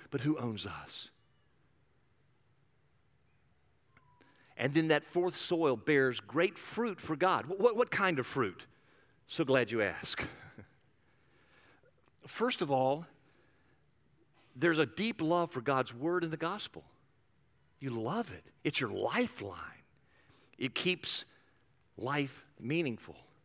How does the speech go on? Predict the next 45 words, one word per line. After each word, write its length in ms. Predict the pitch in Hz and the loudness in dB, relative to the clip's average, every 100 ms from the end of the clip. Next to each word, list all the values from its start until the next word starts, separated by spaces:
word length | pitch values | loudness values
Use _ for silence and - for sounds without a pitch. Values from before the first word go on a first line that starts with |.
| _ _ _ _ _ _ - _ _ _ - - 170 | _ _ _ _ _ _ -20 _ _ _ -20 -8 0
I 140 | 196 | 0
place 360 | - 196 208 - | 2 4 4 2
myself 320 | 165 165 143 - | 0 0 -2 -2
under 380 | 160 208 180 | -2 0 0
the 120 | 151 139 | 0 0
word 220 | 135 151 | 0 0
of 120 | 131 | 0
God. 180 | 147 135 | -2 -2
It's 160 | 135 | -4
my 120 | 143 127 | -6 -6
authority 440 | - 156 180 139 | -4 -4 -2 -4
in 60 | 113 | -4
life. 340 | 135 175 110 - - - | -4 -6 -14 -20 -12 -4
I 100 | 180 | 0
don't 160 | 220 | 2
sit 200 | - 170 | 2 2
over 280 | 131 170 160 | 4 4 4
it 40 | |
and 80 | 117 | 0
try 140 | - 143 | -2 0
to 100 | 123 | 0
interpret 480 | 113 - 196 165 | 0 -4 -4 -2
it 80 | 131 | -4
so 180 | - 135 | -4 -6
I 120 | - 147 | -6 -8
can 140 | 156 | -6
be 100 | 120 | -8
comfortable. 540 | - 120 120 87 - - _ _ _ _ _ _ _ _ _ _ _ _ _ - - | -6 -8 -8 -14 -16 -20 _ _ _ _ _ _ _ _ _ _ _ _ _ -20 -14
I, 240 | - 101 151 | -6 -2 2
I'm 100 | 170 | 2
with 140 | 180 | 2
a 40 | 156 | 4
guy 220 | 147 147 | 4 6
this 220 | 143 123 | 4 2
week 280 | 185 202 160 | 0 -2 0
who's 200 | 135 117 127 | -4 -4 -8
rather 300 | 131 143 127 | 0 2 2
liberal 480 | 123 156 151 120 113 | 6 6 6 4 2
in 140 | 113 113 | 0 -2
his 220 | 127 117 | -2 -2
Christian 360 | - 139 - | 0 -2 -2
faith, 320 | 117 143 147 143 | 0 4 4 4
and 100 | 135 | -2
he 40 | |
said, 200 | - 135 | 2 0